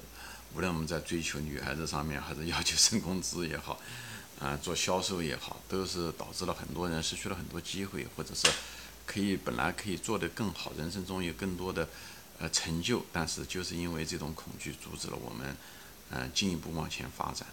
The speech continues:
啊。包括害羞在内都是这样子，社交中的害羞也是怕被别人恐-，笑话或者是拒绝啊，这某一种失败吧。所以呢，这个东西我前面都分析了啊，一个方面都是进化的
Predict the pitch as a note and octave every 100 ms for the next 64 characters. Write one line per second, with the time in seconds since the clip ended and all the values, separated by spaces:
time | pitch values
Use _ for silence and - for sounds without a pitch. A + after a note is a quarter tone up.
0 | - - - - D#2+ E2+ - F2+ D#2+ E2+
1 | E2+ - - - D#2+ D#2 D#2+ - - A#1+
2 | A#1+ - - - - - - - F2+ E2
3 | D#2 E2+ D#2+ D#2 D#2+ C2 - - - D#2+
4 | - - E2+ E2 - - - - - -
5 | D#2 E2 D#2+ F2 - - - - - -
6 | - G2 D2+ C#2+ C#2 D#2+ C2+ - D2 -
7 | - - - B2 - - - - - -
8 | - - - - - C#2 E2 G2+ D#2+ -
9 | G2+ G#2+ E2+ - - - - - - -
10 | A#2+ B2+ A#2 D3 B2 C3 A2+ G2+ G2+ F#2
11 | F2 - G2+ A#2+ - C3 - C#2 - C#2
12 | E2+ D#2+ D#2 D2+ C2+ D2+ D2 F#2 D#2+ D#2+
13 | D2+